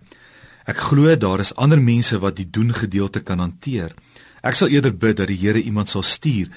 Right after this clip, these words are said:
om dit te gaan doen." Dit is die moeite werd om hierdie hele gedeelte te lees tot en met vers sesentwintig. Maar hier word reguit gestel,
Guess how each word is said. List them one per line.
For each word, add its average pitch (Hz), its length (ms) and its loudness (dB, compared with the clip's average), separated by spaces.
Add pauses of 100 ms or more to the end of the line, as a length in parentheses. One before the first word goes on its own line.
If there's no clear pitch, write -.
(320)
om 92 160 -8
dit 85 180 -6
te 92 80 -6
gaan 82 260 -10
doen." 78 240 -12 (760)
Dit 165 160 -2
is 160 80 -2
die 202 120 4
moeite 160 280 6
werd 107 320 -2
om 117 80 2
hierdie 98 220 -2
hele 113 120 2
gedeelte 90 540 -6
te 87 120 -8
lees 82 340 -8 (420)
tot - 160 -6
en 101 80 0
met 95 240 -4
vers 90 240 -6
sesentwintig. 82 640 -10 (640)
Maar 117 160 -2
hier 202 140 2
word 214 180 2
reguit 104 400 -2
gestel, 80 460 -6